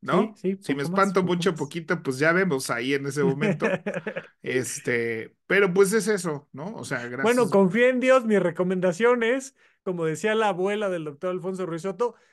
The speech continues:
Speaker 2: "Déjalo todo en manos de Dios".
Speaker 1: Ya Dios dirá.
Speaker 2: Ya Dios dirá. <laughs> Es,
Speaker 1: ¿No?
Speaker 2: es la mejor recomendación.
Speaker 1: No, como,
Speaker 2: Bueno,
Speaker 1: eh,
Speaker 2: otro día lo platicamos más a fondo.
Speaker 1: Otro día, pero, o no.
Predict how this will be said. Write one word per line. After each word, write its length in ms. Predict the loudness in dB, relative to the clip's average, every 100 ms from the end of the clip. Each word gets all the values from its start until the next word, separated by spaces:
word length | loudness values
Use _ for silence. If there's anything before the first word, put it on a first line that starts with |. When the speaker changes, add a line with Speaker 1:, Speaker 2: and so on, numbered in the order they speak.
| _
Speaker 2:
"Déjalo 760 | -10 -6 -6 -4 -4 -4 -6 -6
todo 360 | -6 -4 -4
en 100 | -6
manos 480 | -8 -8 -6 -6 -6
de 160 | -10 -12
Dios". 640 | -14 -16 -16 -18 -18 _ _ _ _ _ _ _ -8
Speaker 1:
Ya 200 | -4 -2
Dios 320 | -4 -6 -6
dirá. 400 | -8 -8 -12 -18 _ _ _ _ _
Speaker 2:
Ya 240 | -2 0 2
Dios 360 | 4 4 4
dirá. 420 | 2 0 -2 -12 -10
<laughs> 500 | -8 -4 -2 -2 0
Es, 240 | 0 -2 -12
Speaker 1:
¿No? 220 | -10 -8 -2
Speaker 2:
es 140 | 0
la 180 | 2 2
mejor 340 | 0 0 2
recomendación. 840 | 0 -4 -10 -12 -14 -14 -12 -12 -8
Speaker 1:
No, 300 | -2 0 0
como, 200 | 0 2
Speaker 2:
Bueno, 340 | 4 4 2
Speaker 1:
eh, 160 | -2 -10 -2
Speaker 2:
otro 320 | 0 4 4
día 120 | 4
lo 140 | 2
platicamos 440 | -2 -2 -2 -2 -2
más 200 | -6 -8
a 60 |
fondo. 340 | -10 -12 -12 -16 _ _ _ _ _ -2
Speaker 1:
Otro 380 | 0 2 0 -2
día, 300 | -6 -12 -20 _
pero, 440 | -6 -4 -6 -10 _ _ 0
o 140 | 2
no. 380 | 4 2 0